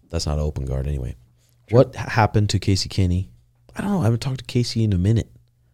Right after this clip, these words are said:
I gotta hit him up. I know he s-, lives around here. It's a good question. I'm gonna hit him up.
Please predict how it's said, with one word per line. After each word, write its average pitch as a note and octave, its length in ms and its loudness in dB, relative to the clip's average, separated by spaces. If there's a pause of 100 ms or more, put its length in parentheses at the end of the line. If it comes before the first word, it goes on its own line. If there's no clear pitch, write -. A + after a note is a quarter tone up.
(120)
I A#2 60 -2
gotta A#2 120 4
hit G2+ 140 4
him G2+ 120 4
up. - 200 -2
I G2 80 0
know D3 180 2
he D3+ 80 2
s-, - 240 -8
lives C#3 320 0
around F2 300 0
here. D2 320 -4 (400)
It's - 100 -8
a - 20 0
good A#2+ 160 6
question. F#2 360 2
I'm F2 80 2
gonna F2+ 120 2
hit E2 100 2
him D2+ 80 0
up. B1 180 -4